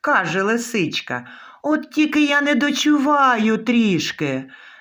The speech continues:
Заспівай бо ще раз, та сідай до мене на язик, щоб чутніше було». Колобок скочив їй на язик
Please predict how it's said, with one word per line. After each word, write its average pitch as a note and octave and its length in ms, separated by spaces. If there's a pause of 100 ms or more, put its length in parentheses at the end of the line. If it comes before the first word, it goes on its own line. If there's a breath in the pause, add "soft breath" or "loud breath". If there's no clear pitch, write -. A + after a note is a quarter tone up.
Заспівай D4 880
бо A3 220
ще A#3+ 420
раз, D3+ 280 (340 loud breath)
та E3+ 140
сідай D#3+ 480
до A3 140
мене F#3+ 360
на A#3 140
язик, B3 680 (340 loud breath)
щоб - 300
чутніше F4 800
було». F3 640 (460 soft breath)
Колобок A#3 560
скочив - 640
їй A#3+ 280
на G#3+ 100
язик F#3 560